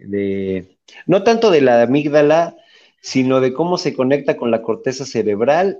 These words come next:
y con, eh,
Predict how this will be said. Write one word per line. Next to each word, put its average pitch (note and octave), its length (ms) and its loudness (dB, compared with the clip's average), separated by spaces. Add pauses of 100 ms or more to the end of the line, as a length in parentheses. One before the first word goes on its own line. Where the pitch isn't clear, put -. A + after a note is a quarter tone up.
y G3 480 -4 (540)
con, A#2 680 0
eh, G#2+ 640 -4